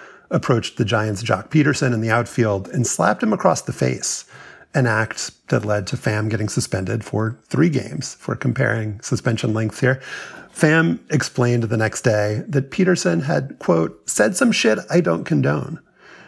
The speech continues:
Meanwhile, in the other locker room, Peterson was telling his side of the story. Let's listen.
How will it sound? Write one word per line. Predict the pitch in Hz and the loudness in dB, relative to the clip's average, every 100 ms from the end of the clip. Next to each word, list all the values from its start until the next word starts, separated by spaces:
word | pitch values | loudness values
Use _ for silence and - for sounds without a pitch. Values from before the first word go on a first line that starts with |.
| - | 0
Meanwhile, | 151 151 127 113 104 98 - - | 4 6 6 4 4 2 -2 -2
in | 135 | 0
the | 117 - | 0 2
other | 220 247 | 4 4
locker | 139 107 101 113 | 4 2 2 0
room, | 104 104 107 123 - | 0 0 0 -2 -6
Peterson | - 131 127 139 117 | 0 2 2 2 0
was | 117 | 0
telling | 143 139 160 | 0 0 -2
his | - 151 143 127 | 0 0 0 -2
side | - 123 110 | 0 0 0
of | 104 | -2
the | |
story. | 107 120 117 98 - - _ _ _ _ _ - | -2 2 2 0 -6 -16 _ _ _ _ _ -8
Let's | 107 | -2
listen. | 120 123 117 | 0 0 -2